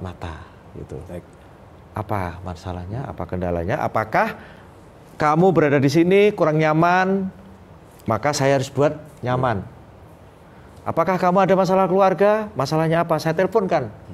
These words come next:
Speaker 1: keluargamu kalau memang ada masalah. Sehingga benar-benar sesuai.
Speaker 2: Ya.
Speaker 1: Karena apa? Karena kita kerja tim, gitu.
Speaker 2: Baik.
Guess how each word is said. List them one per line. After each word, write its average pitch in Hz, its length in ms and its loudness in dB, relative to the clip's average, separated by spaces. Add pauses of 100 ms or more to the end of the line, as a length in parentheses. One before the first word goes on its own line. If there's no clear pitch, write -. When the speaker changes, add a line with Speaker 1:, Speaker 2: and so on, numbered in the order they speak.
(400)
Speaker 1:
keluargamu 104 640 -2
kalau 110 240 -2
memang 104 160 0
ada 95 160 -4
masalah. 90 320 -6
Sehingga 208 400 2 (800)
benar-benar 233 640 4 (320)
sesuai. 240 560 4 (160)
Speaker 2:
Ya. 92 160 -8 (160)
Speaker 1:
Karena 226 320 0
apa? 180 160 -2
Karena 247 240 2
kita 320 160 2
kerja 269 240 2
tim, 175 400 2
gitu. 107 320 -2
Speaker 2:
Baik. 82 240 -14